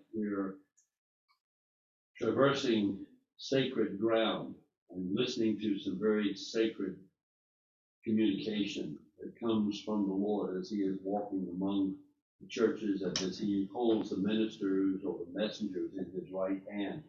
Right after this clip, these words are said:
This is very important, uh, picture of what is going on. And so let's look at it, and, uh, we will try to go as quickly as we can because of the interest of time. Uh, be-, beginning, of course, with the church at Smyrna.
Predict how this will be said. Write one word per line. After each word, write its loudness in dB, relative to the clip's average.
This -4
is 0
very 6
important, 0
uh, -6
picture 4
of 2
what 4
is 2
going 6
on. 4
And -2
so 0
let's 10
look 10
at 10
it, 4
and, 2
uh, 4
we 6
will 0
try 4
to 6
go 6
as 2
quickly 2
as 0
we 6
can 8
because 2
of 0
the 0
interest 0
of -6
time. 0
Uh, 2
be-, 2
beginning, 4
of 2
course, 4
with -2
the -2
church 2
at -6
Smyrna. 2